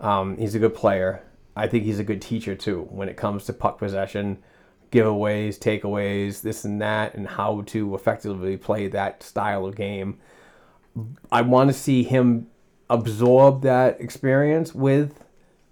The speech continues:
Coyle and hopefully gain a little bit more, um, personal, you know, hype in himself to get the puck in the net too, 'cause that's when we really need him. If you're gonna play that second line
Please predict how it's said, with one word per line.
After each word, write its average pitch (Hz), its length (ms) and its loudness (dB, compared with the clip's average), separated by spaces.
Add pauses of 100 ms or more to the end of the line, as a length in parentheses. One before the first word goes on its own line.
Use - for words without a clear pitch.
(140)
Coyle 156 420 2 (1040)
and 117 140 2
hopefully 135 840 4 (680)
gain 131 400 2
a 101 80 -4
little 123 260 4
bit 131 220 2
more, 123 580 2 (420)
um, 95 640 -10 (340)
personal, 110 720 -2 (1200)
you 123 100 -2
know, 87 260 -6 (340)
hype 127 420 0
in 110 100 -6
himself 98 600 -4
to 107 200 -4 (200)
get - 180 0
the 123 60 -4
puck - 240 -4
in 110 80 -2
the 104 80 -4
net 95 240 -8
too, 78 300 -6
'cause 107 100 -2
that's 127 160 0
when 165 180 4
we 156 80 6
really 131 320 4
need 113 180 -2
him. 90 120 -6
If 101 100 -10
you're 120 80 0
gonna 131 180 0
play 180 200 6
that 160 160 4
second 135 340 0
line 117 480 0